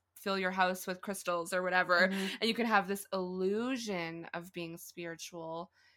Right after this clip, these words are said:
Speaker 1: like, from the outside looking in. But, like, there's, there's, when you take the costume off, there's that deeper spiritual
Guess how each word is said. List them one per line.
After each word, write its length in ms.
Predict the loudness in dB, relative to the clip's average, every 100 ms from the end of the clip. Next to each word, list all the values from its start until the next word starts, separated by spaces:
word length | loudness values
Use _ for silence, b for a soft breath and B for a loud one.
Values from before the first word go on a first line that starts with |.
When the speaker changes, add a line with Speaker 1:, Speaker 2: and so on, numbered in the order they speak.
| _ _ _
Speaker 1:
like, 300 | 2 2 2 -8
from 200 | -2 2
the 100 | 4 4
outside 400 | 2 0 -2 0
looking 340 | -6 -6 -10 -4
in. 560 | 0 0 0 -6 -12 -18 _ 2
But, 180 | 4
like, 300 | 4 2 0
there's, 340 | -4 -4 -6 -8
there's, 300 | -4 -4 -6 -18 _
when 180 | -6 -4
you 60 | -4
take 300 | -4 -4 -4
the 60 |
costume 680 | -8 2 2 4 -2 -6 -6 -2
off, 420 | 0 0 -2 -14 _ -4
there's 320 | -4 -4 -4
that 220 | -4 -4 _ -8
deeper 880 | -6 -6 -2 2 4 2 2 -2 -8 _ _ _ _
spiritual 1160 | -20 -6 0 0 -2 -6 -4 -2 -2 -6 -8